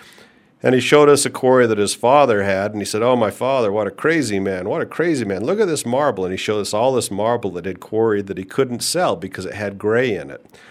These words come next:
So there's all these blocks of gray, of slightly marble with gray streaks through it that his father couldn't sell. They couldn't sell. He said, "My father put us, almost put us out of business trying to quarry this marble." And of course, the marble that's the most in demand is the pure white marble.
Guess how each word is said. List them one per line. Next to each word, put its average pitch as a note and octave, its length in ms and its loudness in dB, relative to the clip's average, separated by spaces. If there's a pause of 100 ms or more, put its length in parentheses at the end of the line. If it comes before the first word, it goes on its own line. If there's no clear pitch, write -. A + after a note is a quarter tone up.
(120)
So - 140 -12
there's G2 180 -6
all G#2+ 180 2
these G#2+ 200 -2
blocks G2+ 500 -4
of E2+ 160 -14
gray, G2 380 -4 (320)
of F#2+ 140 -10
slightly G#2 580 -4 (120)
marble G#2+ 760 2
with G2 180 -2
gray G#2 240 -2
streaks A2+ 460 -4
through F#2 160 -6
it F2 140 -12
that G2 160 -8 (100)
his G2+ 180 -8
father G2 320 -4
couldn't F#2 320 -8
sell. F#2+ 360 -4
They E2+ 200 -10
couldn't G2+ 240 -2
sell. F#2 200 -4
He F2+ 60 -8
said, G#2 120 -8
"My A2+ 120 -2
father C#3+ 300 0
put C#3+ 180 -2
us, B2+ 100 -6
almost C#3 300 0
put C#3 140 -4
us B2+ 120 -4
out C3+ 140 0
of B2 120 -2
business C3 300 0
trying A2+ 280 0
to - 60 -8
quarry A#2 360 2
this A2 200 -6
marble." A2 500 -2 (600)
And A2+ 140 0
of A2+ 80 -2
course, A#2+ 240 2
the G#2+ 80 -4
marble A2+ 400 2
that's G2 240 -6
the - 140 -14
most G#2 280 -2
in F2+ 120 -8
demand G#2+ 360 -2
is F2+ 120 -8
the E2+ 80 -20
pure - 280 -6
white F#2+ 360 -2
marble. E2 480 -12